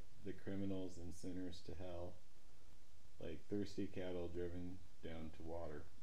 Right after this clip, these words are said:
<clears throat> None shall have the power to plead for them except such a one who has permission from Allah the most gracious.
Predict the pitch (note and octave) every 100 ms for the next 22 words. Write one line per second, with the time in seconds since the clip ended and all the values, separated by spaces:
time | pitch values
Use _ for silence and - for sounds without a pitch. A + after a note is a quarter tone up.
0 | - - - F#3+ D3 G#2 - - - -
1 | G#2+ G#2+ A2 A2 G2+ G2+ G2+ F#2 G2 F#2+
2 | F#2 - F#2+ F2+ - F#2 F2+ F2 F2 F2
3 | - - F2+ - - - - - F#2+ F#2+
4 | G2+ F#2+ F2 F2+ F#2 F#2 F2+ F2+ F2+ F2+
5 | F#2 G2 F#2 F#2 F2+ F2+ E2+ E2 E2 E2+
6 | E2+ E2+ - - - - - -